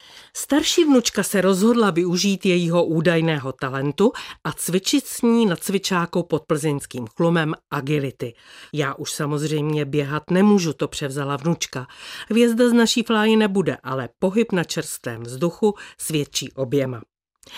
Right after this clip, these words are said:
Krásný byl také prázdninový týdenní pobyt agility s naší prima trenérkou Alenkou Čechurovou na cvičišti v Nířsku. Po večerech jsme seděli u táboráku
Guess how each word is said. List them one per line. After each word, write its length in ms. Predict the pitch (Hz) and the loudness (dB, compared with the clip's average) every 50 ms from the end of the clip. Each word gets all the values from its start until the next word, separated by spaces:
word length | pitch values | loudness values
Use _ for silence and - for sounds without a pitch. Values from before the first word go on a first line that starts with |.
| - - - - - - | -14 -14 -14 -16 -6 0
Krásný 540 | - 226 226 233 220 - - 240 214 214 | 2 2 4 2 2 2 4 4 6 6
byl 160 | 202 202 190 185 | 6 4 2 0
také 360 | - 170 - - 170 160 160 | -2 -4 -4 -4 -4 -4 -4
prázdninový 720 | - - 156 147 156 147 - 180 170 165 165 160 170 160 | -4 -4 -4 -4 -4 -2 -2 0 0 2 0 0 -2 -4
týdenní 540 | - - 160 151 147 165 165 165 160 156 143 | -6 -6 -6 -2 0 2 2 2 2 0 -2
pobyt 380 | - - 147 143 156 147 - - | -2 -2 -2 -2 -4 -6 -6 -8
agility 600 | 135 123 143 156 156 160 170 165 - - 202 202 - - - - - | -10 -6 -4 -2 -2 0 -2 0 2 2 2 2 0 -4 -14 -14 -12
s 120 | - - - | -6 0 2
naší 340 | 190 180 170 - - 165 | 2 2 2 0 -2 -4
prima 360 | 156 - 175 196 208 190 135 - | -2 0 2 2 2 2 0 -2
trenérkou 720 | - 156 156 165 175 180 175 175 - - 180 170 170 - - | -4 -4 -2 0 0 0 0 -2 0 0 0 2 2 0 -2
Alenkou 420 | 156 151 156 147 135 - 127 117 - | -2 -2 -2 -2 -4 -6 -10 -12 -10
Čechurovou 720 | - - 160 - - 208 202 208 202 190 214 208 208 214 208 - - - - - | -6 -4 -4 -2 0 2 2 2 4 2 4 4 4 4 2 0 -6 -14 -8 -4
na 140 | 165 165 175 | -2 0 0
cvičišti 680 | 175 - - 185 175 - - 170 - - - - 156 143 | 0 0 -2 -2 -2 0 -2 -4 -4 -6 -6 -6 -8 -6
v 80 | 131 | -4
Nířsku. 560 | 147 147 139 135 123 - - - - - 110 - _ _ _ _ _ _ _ - - - - - - - - _ | -2 -2 -2 -2 -4 -6 -10 -12 -12 -12 -14 -14 _ _ _ _ _ _ _ -20 -20 -18 -18 -16 -18 -18 -4 _
Po 100 | - 254 | 2 4
večerech 400 | 254 269 - - 277 254 247 - | 4 4 4 4 4 4 4 2
jsme 200 | - - 233 202 | 2 2 2 2
seděli 380 | - - 196 165 165 135 120 - | 2 0 0 0 0 -2 -4 -6
u 100 | - - | -8 -8
táboráku 1000 | - 180 170 180 185 185 202 202 208 196 196 196 196 - - 202 180 185 190 | -6 -4 -4 -2 -2 0 0 0 0 0 0 -2 -4 -4 -4 -4 -4 -4 -4